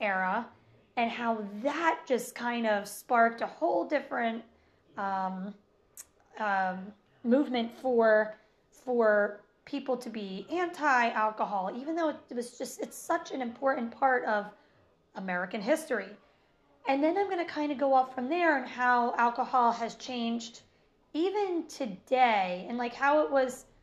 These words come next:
um, respected in certain areas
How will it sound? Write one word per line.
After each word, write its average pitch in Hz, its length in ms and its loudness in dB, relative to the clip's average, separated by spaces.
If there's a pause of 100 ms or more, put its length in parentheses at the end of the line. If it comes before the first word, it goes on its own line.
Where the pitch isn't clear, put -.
(360)
um, 202 460 -4 (140)
respected 262 960 0 (640)
in 233 220 -4
certain 254 640 0 (120)
areas 226 840 -2